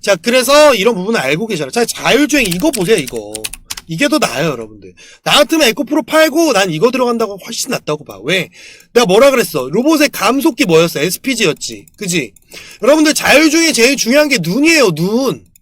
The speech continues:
눈이 제일 중요해. 없잖아, 운전자가. 거기 들어가는 라이다 일 순위. 에스오에스 림입니다. 테슬라랑 연계도 돼 있고 현대차에 납품도 합니다. 에스오에스 랩이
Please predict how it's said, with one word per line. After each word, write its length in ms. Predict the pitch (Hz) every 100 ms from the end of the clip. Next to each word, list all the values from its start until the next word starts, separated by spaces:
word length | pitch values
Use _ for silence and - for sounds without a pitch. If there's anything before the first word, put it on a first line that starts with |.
| _ _ _ _ _ _ -
눈이 300 | 170 285 330
제일 240 | 262 277
중요해. 500 | 220 226 240 220 165 _ _ _ - - _ _ _ _ _ -
없잖아, 500 | 185 - 359 330 254
운전자가. 920 | 202 220 262 226 160 160 175 135 - - - -
거기 280 | 233 277
들어가는 440 | 285 269 285 294 254
라이다 440 | 175 165 262 269
일 180 | 262 302
순위. 440 | - 302 247 127 - - - - -
에스오에스 460 | 156 247 220 -
림입니다. 480 | 147 113 95 147 _ _ _ _ _ _ _ _ _ _ _ _ _ -
테슬라랑 440 | 226 262 247 214
연계도 360 | 135 135 170 156
돼 120 | 120
있고 300 | 110 - 214 226 - -
현대차에 600 | - 262 269 - 226 214
납품도 460 | 185 107 - 240 226
합니다. 360 | 131 - - _ _ _ _ _ _ _ _
에스오에스 500 | 139 - 208 175 -
랩이 400 | 147 143 208 226